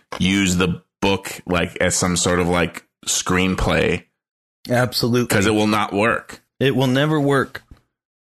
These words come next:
Speaker 1: And, like, people do that where there's, like, too much reverence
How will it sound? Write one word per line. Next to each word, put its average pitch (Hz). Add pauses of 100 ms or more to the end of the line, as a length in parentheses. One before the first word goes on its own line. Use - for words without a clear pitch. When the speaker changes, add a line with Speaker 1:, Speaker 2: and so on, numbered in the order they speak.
Speaker 1:
And, 92
like, 92
people 104
do 98
that -
where 95
there's, 90
like, 95
too 104
much 95
reverence 92